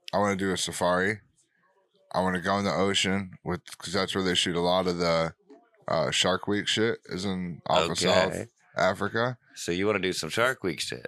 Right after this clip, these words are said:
Speaker 1: They have the world's tallest golf hole. You have to take a helicopter up to the tee box and hit a golf ball down to the hole.
Speaker 2: Okay.
Speaker 1: They have once, they once had the world's, it's not now because just it's, this was a while ago, but they had the world's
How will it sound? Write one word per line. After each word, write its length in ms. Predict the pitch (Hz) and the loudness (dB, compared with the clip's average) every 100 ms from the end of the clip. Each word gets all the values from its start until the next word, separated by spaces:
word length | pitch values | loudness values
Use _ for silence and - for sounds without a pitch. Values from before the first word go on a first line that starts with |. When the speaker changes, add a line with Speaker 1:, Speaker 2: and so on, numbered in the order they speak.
| - | -8
Speaker 1:
They 260 | 92 98 | -2 0
have 520 | 98 98 95 87 57 50 - 131 | 2 2 2 0 -4 -14 -16 -6
the 100 | 87 | -2
world's 500 | 90 101 101 90 - | 0 2 0 -2 -4
tallest 440 | - 98 95 85 - | 0 0 0 -2 -2
golf 340 | 82 98 - | 0 0 0
hole. 220 | 107 110 | 0 2
You 100 | 104 | 2
have 100 | 92 80 | -2 -2
to 100 | 98 | -4
take 100 | 78 | -2
a 80 | 87 | 0
helicopter 720 | 92 95 - 101 - 110 110 | 0 0 2 0 0 2 2
up 160 | 104 - - | 0 -4 -6
to 80 | 101 | -4
the 100 | 80 | -2
tee 180 | 110 107 | -2 0
box 420 | 107 107 104 - | 2 2 0 -8
and 100 | 90 | -6
hit 120 | 101 | -4
a 40 | 85 | 0
golf 320 | 92 98 - | 0 0 0
ball 200 | 98 98 | -2 0
down 280 | 104 107 104 | 0 0 -2
to 60 | |
the 120 | 95 98 | -2 0
hole. 320 | 104 120 117 - | 0 -2 -4 0
Speaker 2:
Okay. 560 | 78 80 82 80 95 - - | 0 0 -2 -2 -4 -8 -6
Speaker 1:
They 140 | 90 87 | -2 0
have 420 | 92 92 90 87 | 0 0 -2 -2
once, 480 | 90 98 95 - - | 0 0 -2 -8 -6
they 160 | 90 | -4
once 340 | 90 101 104 - | 0 0 0 0
had 200 | 95 90 | -2 -2
the 80 | 87 | -2
world's, 500 | 95 101 92 85 - | 2 2 2 -2 -6
it's 120 | - | -2
not 220 | 98 90 - | 0 -2 -2
now 320 | 92 92 85 | -2 0 -2
because 600 | 87 87 78 80 - - _ _ - | -4 -6 -6 -8 -10 -14 _ _ -16
just 320 | - - - | -12 -12 -12
it's, 420 | 78 - - - - _ _ - - - - - | -14 -8 -8 -8 -14 _ _ -20 -20 -20 -12 -6
this 180 | 92 82 | -4 -6
was 120 | 87 | -4
a 40 | |
while 300 | 85 85 90 | 0 2 2
ago, 220 | 87 87 | 0 -2
but 100 | 82 | -2
they 100 | 90 | 0
had 160 | 98 90 | 0 0
the 100 | 85 | -2
world's 480 | 90 95 90 87 | 0 2 0 -2